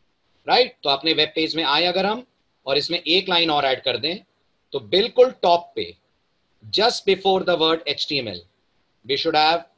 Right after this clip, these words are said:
one more element, and that element is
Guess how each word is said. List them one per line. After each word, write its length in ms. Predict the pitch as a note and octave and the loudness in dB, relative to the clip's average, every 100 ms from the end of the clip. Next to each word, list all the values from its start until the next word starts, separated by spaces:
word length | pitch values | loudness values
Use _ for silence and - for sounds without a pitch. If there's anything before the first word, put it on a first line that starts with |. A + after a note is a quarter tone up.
| _ G#2 | _ -6
one 160 | B2+ C3 | -4 -2
more 200 | D3 D#3+ D#3+ | -2 0 -2
element, 380 | E3 F3+ A3+ - _ _ _ _ _ _ - | -2 -2 -6 -10 _ _ _ _ _ _ -12
and 220 | A2+ G2+ | -12 -4
that 280 | B2+ D#3+ F#3 - | 2 4 2 0
element 500 | B2+ A#2+ A#2 A2 A2 | -2 -2 -6 -8 -4
is 380 | C#3+ A3 - | -2 -2 -6